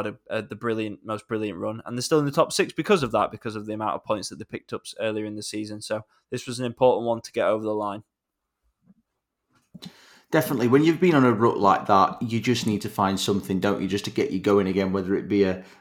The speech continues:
Speaker 2: a five nil win, a slender one nil win, a three two win, whatever. And Preston were good value for that on Saturday against Coventry. They did play really, really well. And I think, to be honest, P-, Preston have been,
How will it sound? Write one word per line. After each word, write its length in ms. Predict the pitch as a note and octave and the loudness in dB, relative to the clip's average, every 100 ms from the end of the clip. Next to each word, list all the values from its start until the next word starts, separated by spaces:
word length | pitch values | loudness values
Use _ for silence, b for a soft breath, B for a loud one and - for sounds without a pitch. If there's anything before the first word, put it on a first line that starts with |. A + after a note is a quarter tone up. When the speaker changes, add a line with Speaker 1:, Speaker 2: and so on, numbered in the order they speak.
| - | -6
Speaker 2:
a 120 | G#2 | -4
five 360 | - A2+ A2 G#2+ | 2 4 4 2
nil 240 | G#2 G2+ | 4 6
win, 260 | G2+ G#2 G2 | 6 4 0
a 60 | |
slender 440 | F#2 - A2+ G2 G2+ | -4 0 0 2 4
one 260 | G#2 G#2 | 4 4
nil 180 | G2 G2+ | 2 2
win, 220 | G2+ G2 | 2 0
a 60 | F#2 | -2
three 280 | - A#2 G2 | 0 0 0
two 240 | - G2+ | 0 2
win, 220 | G2 G2 | 2 2
whatever. 500 | G2 - G#2 F2+ E2 b b b _ | 2 2 2 0 -4 b b b _
And 140 | A2+ B2+ | -2 2
Preston 300 | F#3 - B2+ | 2 4 4
were 60 | |
good 220 | A2+ B2+ | 6 6
value 340 | A2+ A#2 G#2+ F#2+ | 8 6 4 0
for 160 | - | 2
that 120 | G2 D#2+ | 4 4
on 160 | F#2 | 2
Saturday 460 | - F#2 - F2 F2+ | -2 -4 -4 -4 -2
against 260 | F2+ F2+ | -2 -4
Coventry. 400 | - F#2 F2 F#2+ G#2 | -6 -6 -6 -6 -2
They 60 | |
did 220 | G#2+ A2+ - | 0 0 0
play 220 | G#2 F#2 | 0 0
really, 340 | F#2 G2+ F#2 | 2 2 2
really 280 | F2+ F#2 F2+ | 0 0 2
well. 340 | F#2+ G2+ F2+ | 4 4 2
And 100 | F2 - b b b b | -2 -8 b b b b
I 80 | A#2+ | 0
think, 280 | B2 D#3+ A#2 | 2 2 0
to 80 | G#2 | 4
be 80 | B2 | 6
honest, 360 | A#2 G2 - | 6 2 -4
P-, 100 | - A2 - | -14 -14 2
Preston 440 | D3 - C3 A2+ | 4 4 4 4
have 260 | A2 G2+ - | 2 0 4
been, 580 | A#2+ G#2+ G2 F#2 G2 | 6 6 4 2 -2